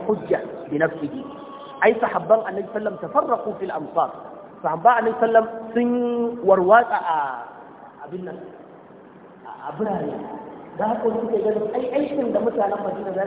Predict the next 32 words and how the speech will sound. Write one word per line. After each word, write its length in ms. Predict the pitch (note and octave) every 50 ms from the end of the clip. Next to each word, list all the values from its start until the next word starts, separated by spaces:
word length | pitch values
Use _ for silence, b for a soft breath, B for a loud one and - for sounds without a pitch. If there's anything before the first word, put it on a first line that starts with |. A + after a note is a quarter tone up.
| F#3 G3
su 120 | F#3+ F#3
yayi 180 | F#3 A3+ D4 -
daidai 260 | - C4 - C4 C4 A#3+
da 100 | A3 F#3+
na 80 | F3+ F3+
Makka, 340 | F3+ F#3 F3+ - - E3+ - D#3+ - -
yayi 200 | G3 A3+ A#3+ B3
daidai 300 | A#3 B3+ B3 B3 B3 B3
da 80 | A3 G#3
na 100 | G3+ - F#3+
Dimashq, 320 | F#3 - - - - - - - - - - - - - -
yayi 240 | F3+ G3+ G#3 A3 A3+
daidai 300 | A3+ A#3 A#3 A3+ B3 B3+ A#3+
da 100 | A3 G#3+
na 140 | G#3+ A3 G#3+ - - - - - - - F#3
Iraq 380 | F3+ F#3 F#3+ G#3+ A3 A3 - -
da 60 | D3+ -
sauransu. 380 | F3+ F3 E3+ F3 F3 F3 - - - - - - - - - - -
Ita 180 | G#3+ - A#3+
ma 180 | A#3+ B3 A#3 A3
wannan 180 | G3 F#3+ F#3
wata 180 | F#3+ F#3 F#3 G3+
matsala 360 | F#3+ G3 F#3 F3+ - G3 F3 E3 -
ce 80 | F3+ E3+
mai 140 | E3 D3+ C#3+
zaman 240 | D#3+ D#3 D#3+ D#3+
kanta, 340 | D#3 - F3+ E3 - F3 G3+ - - - - - - - - - -
ba 80 | - D#3 D#3
a 60 | D#3
kanta 260 | D#3 G3 F3+ - D3+
muke 220 | D3 E3 D#3+ D#3 D3
yin 180 | D3 D#3 D3+